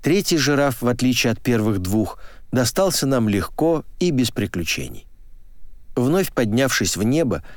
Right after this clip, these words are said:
пилот вертолёта быстро передислоцировал стадо одиноких самцов, и Дерек легко выстрелил дротиком в одного из них. Удача не отвернулась от нас, и команда ловцов смогла загнать его на одну из тропинок,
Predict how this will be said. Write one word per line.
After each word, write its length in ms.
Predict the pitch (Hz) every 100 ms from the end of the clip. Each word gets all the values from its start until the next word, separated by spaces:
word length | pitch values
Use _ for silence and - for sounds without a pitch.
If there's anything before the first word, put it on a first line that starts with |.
| - - -
пилот 320 | 123 170 -
вертолёта 540 | 127 120 113 135 113
быстро 500 | 92 92 180 - 123
передислоцировал 1040 | 123 127 117 104 107 110 - 131 107 98 95
стадо 380 | - 117 101
одиноких 480 | 101 101 101 92 90
самцов, 500 | - 85 92 - - - - -
и 80 | 190
Дерек 460 | 147 170 160 135 - -
легко 420 | 123 117 - 101
выстрелил 680 | 90 127 - 120 113 107 87
дротиком 640 | 107 107 120 120 117 104
в 60 | 92
одного 360 | 87 87 80
из 160 | 85 78
них. 260 | 71 - - - - - - - - - - - - - -
Удача 380 | 160 139 160 -
не 100 | 135
отвернулась 560 | 123 123 110 113 92 -
от 160 | 80
нас, 220 | 78 71 - - - -
и 80 |
команда 480 | 117 117 120 131 113
ловцов 560 | 107 98 - 160 160 - - -
смогла 500 | - 139 135 117 107
загнать 500 | 92 87 107 143 -
его 220 | 123 113
на 140 | 104 98
одну 260 | 87 104
из 120 | 117 -
тропинок, 640 | 110 113 - 87 69 -